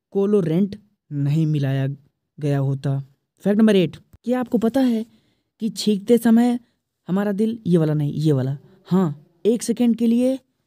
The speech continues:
रुक जाता है। फैक्ट नंबर सेवन, एल्मोस्ट एक ऐसा अल्फाबेट का शब्द है जिसमें सारे शब्द अल्फाबेट के क्रम अनुसार आते हैं।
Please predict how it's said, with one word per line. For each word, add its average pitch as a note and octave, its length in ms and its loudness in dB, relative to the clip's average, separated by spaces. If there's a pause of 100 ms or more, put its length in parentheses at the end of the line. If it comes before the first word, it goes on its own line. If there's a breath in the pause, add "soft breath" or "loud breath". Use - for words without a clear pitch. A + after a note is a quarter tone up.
(100)
रुक E3 240 0
जाता D3 340 -4
है। C#3+ 320 -2 (840)
फैक्ट G3+ 140 0
नंबर A3 160 4
सेवन, E3 360 -2 (460)
एल्मोस्ट A3 720 -8 (220)
एक G3+ 240 -4 (120)
ऐसा E3+ 280 -2
अल्फाबेट F#3+ 400 -2
का F#3+ 100 -6
शब्द F3 260 -6
है G3 160 -2 (280 loud breath)
जिसमें F3 220 -2
सारे F3 240 -2
शब्द F3+ 300 -4 (240)
अल्फाबेट F3 320 -2
के F#3+ 100 -2
क्रम F3 220 -2
अनुसार D3+ 240 -4
आते C#3 180 -6
हैं। C3+ 140 -6